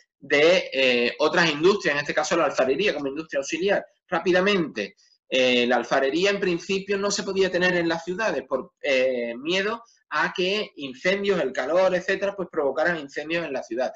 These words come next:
Eso lo dice la ley de Urso, eh, pero también tenemos que decir que si las leyes están muchas veces porque, eh, hay un, un, un hecho que debe prohibirse, es decir, que existe. Y en este caso vamos a las ciudades como la de Pompeya y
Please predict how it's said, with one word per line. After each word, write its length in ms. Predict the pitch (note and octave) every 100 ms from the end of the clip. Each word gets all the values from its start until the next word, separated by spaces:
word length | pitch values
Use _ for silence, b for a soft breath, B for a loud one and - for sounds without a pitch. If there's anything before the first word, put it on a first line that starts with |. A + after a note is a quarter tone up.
| B
Eso 240 | - - G3
lo 100 | F#3+
dice 300 | F#3+ F#3+ G3+
la 120 | D#3
ley 340 | C#3 F3 G#3 b b _
de 200 | C#3 C#3
Urso, 640 | E3 A3 - E3 G3+ - _ _ _ _ _ _
eh, 380 | - A#2+ A2+ A2
pero 220 | A2 A2+ A2
también 360 | G#2 A#2 E3
tenemos 260 | F3 F3 F3
que 80 | E3+
decir 320 | E3+ G3 G3+
que 160 | D3
si 200 | C3 B2
las 200 | A#2 A#2
leyes 280 | A2+ C#3+ F3
están 260 | D#3+ F#3 F3+
muchas 200 | F3 E3
veces 220 | D#3+ F3+
porque, 380 | - F#3+ D#3 - - -
eh, 140 | D3 -
hay 140 | D#3
un, 160 | E3+ - _ _
un, 440 | D#3 D3+ D3 D3 D3+ _ _ -
un 180 | F3 F#3+
hecho 400 | G3+ - A3 A3
que 140 | C#3+
debe 320 | B2+ F3 E3+
prohibirse, 600 | D#3 D3 C#3+ E3 - - F#2+
es 80 |
decir, 240 | A2 - -
que 80 | -
existe. 580 | - - A3 - F3+ F3+ _ B _
Y 100 | B2
en 80 | C3
este 200 | C#3+ C3
caso 440 | D3+ D3+ G3 G#3
vamos 260 | C3+ C3 C3+
a 60 | B2+
las 120 | A#2
ciudades 260 | A#2 A#2
como 240 | - B2 A#2
la 100 | A2
de 60 |
Pompeya 500 | G#2 A2 - A#2+ C#3 F3
y 260 | B2 C#3